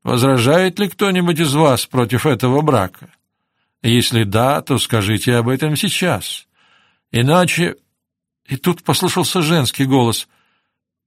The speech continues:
«Сейчас, пока она спит». А потом погас свет,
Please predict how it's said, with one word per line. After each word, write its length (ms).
«Сейчас, 800
пока 380
она 200
спит». 480
А 80
потом 320
погас 340
свет, 420